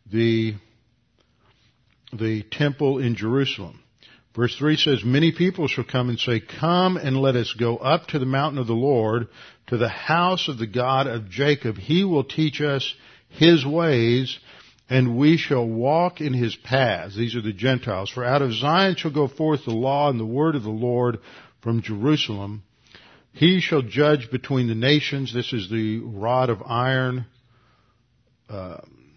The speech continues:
rule in the millennial kingdom. "He shall judge between the nations and rebuke many people. They shall beat their swords into plowshares and their spears into pruning hooks.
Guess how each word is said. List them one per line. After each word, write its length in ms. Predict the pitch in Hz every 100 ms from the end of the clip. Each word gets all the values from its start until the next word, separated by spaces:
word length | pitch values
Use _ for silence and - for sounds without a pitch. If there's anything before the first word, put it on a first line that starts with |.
| _ _
rule 600 | 120 110 135 143 143 139
in 180 | 135 120
the 60 | 110
millennial 400 | 113 123 120 107
kingdom. 440 | - 147 143 139
"He 140 | 123 123
shall 160 | -
judge 380 | 104 123 135 135
between 300 | 120 123 113
the 60 | 107
nations 540 | 123 143 - 135 131
and 180 | 123 113
rebuke 460 | 110 98 151 170
many 240 | 143 131 120
people. 680 | - 170 170 117 110 110 - _ _ _ - - - _
They 160 | 131 135
shall 400 | - 123 117 - _ _ _ _ _ - 104
beat 260 | 156 175
their 160 | 143 123
swords 500 | - 160 170 170 143
into 140 | 127
plowshares 800 | 104 - 139 139 - 135 127 123
and 100 | 117
their 100 | 110
spears 440 | 101 - 135 139 123
into 160 | 110
pruning 320 | 101 - 131 113
hooks. 460 | 110 107 - -